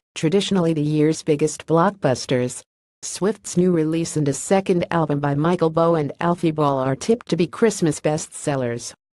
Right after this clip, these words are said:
Liam Gallagher releases his debut solo album on Friday, with brother Noel re-entering the fray a month later.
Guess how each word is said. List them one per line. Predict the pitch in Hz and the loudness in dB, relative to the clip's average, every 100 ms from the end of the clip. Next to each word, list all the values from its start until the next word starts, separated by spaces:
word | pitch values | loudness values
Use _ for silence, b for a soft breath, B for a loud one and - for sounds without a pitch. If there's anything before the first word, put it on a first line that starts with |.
| _ _ | _ _
Liam | 196 208 170 | 2 2 2
Gallagher | 170 190 170 160 | 2 2 2 0
releases | 139 131 156 151 156 | 0 2 0 0 -4
his | 156 - | -4 -2
debut | 151 139 139 160 | -2 -2 0 -2
solo | - 160 156 156 151 | 0 2 2 0 -2
album | 143 147 139 | -2 0 0
on | 139 135 | -2 -2
Friday, | - 175 170 139 | 2 2 2 0
with | 147 147 | -2 0
brother | 175 170 160 | 0 2 2
Noel | 147 156 151 135 | 2 2 2 0
re-entering | 135 135 151 160 143 | 0 0 -2 -2 -2
the | 135 | -4
fray | - 147 143 | 0 0 2
a | |
month | 143 143 139 156 | 2 0 0 0
later. | 131 120 110 | 0 0 -4